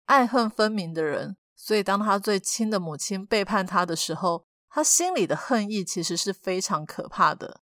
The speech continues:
不过呢，自古以来能成就大事的人都有一个特质，就是忍。而成功的第一要件就是，无论何时何地，请把你的理智摆在感情之上。秦王政呢，在拿到天下之前，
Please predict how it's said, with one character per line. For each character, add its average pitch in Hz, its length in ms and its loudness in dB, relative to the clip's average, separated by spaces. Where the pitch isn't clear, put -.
不 175 100 -14
过 202 240 0
呢， 175 460 -6
自 330 220 0
古 202 220 4
以 190 120 2
来 165 240 2
能 170 180 -8
成 180 240 -6
就 196 160 2
大 185 240 6
事 175 220 -2
的 147 160 -2
人 - 240 -8
都 330 160 8
有 240 40 12
一 202 60 4
个 185 120 2
特 208 320 2
质， 156 480 -6
就 185 160 -2
是 175 520 0
忍。 165 500 -4
而 233 120 4
成 254 280 4
功 330 180 8
的 247 120 10
第 226 260 2
一 226 40 2
要 214 200 10
件 196 260 -2
就 190 140 0
是， 180 420 -2
无 175 160 0
论 220 200 8
何 190 200 0
时 180 220 0
何 180 180 0
地， 190 360 -2
请 233 240 0
把 262 160 12
你 254 100 4
的 185 100 4
理 160 180 -2
智 202 200 0
摆 151 200 0
在 190 200 2
感 - 220 -6
情 165 220 -8
之 190 220 -2
上。 180 400 4
秦 208 220 -4
王 214 240 6
政 240 240 4
呢， 202 220 2
在 233 140 2
拿 185 220 6
到 220 180 8
天 226 240 0
下 208 220 6
之 208 220 -4
前， 170 420 -4